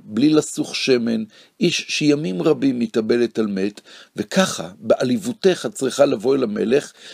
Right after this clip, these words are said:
ודיברת אליו", עכשיו שימו לב, פסוק ב', "כדבר הזה",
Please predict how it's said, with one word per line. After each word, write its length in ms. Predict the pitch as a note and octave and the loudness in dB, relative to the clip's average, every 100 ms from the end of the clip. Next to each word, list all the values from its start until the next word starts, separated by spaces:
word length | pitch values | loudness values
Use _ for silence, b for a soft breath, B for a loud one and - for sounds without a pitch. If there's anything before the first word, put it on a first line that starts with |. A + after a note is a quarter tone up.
| B - | B 0
ודיברת 640 | A#2+ A#2+ G#2 F3 G3 G3 | 2 2 4 4 4 0
אליו", 360 | - B2 D3+ D#3 - _ _ _ | 0 6 6 6 -4 _ _ _
עכשיו 260 | - - A#2+ | -4 -2 -2
שימו 280 | - B2 A#2 | -2 -2 2
לב, 140 | C#3+ - | 0 -2
פסוק 360 | A#2 A#2+ G#2 | -6 -6 -4
ב', 120 | G#2 E3 - b b - | 2 2 0 b b 0
"כדבר 640 | - C3 B2 A2 E3+ F3+ C#3+ C#3 | 2 4 2 4 4 4 0 -6
הזה", 340 | B2+ G#2+ A#2 | -6 0 0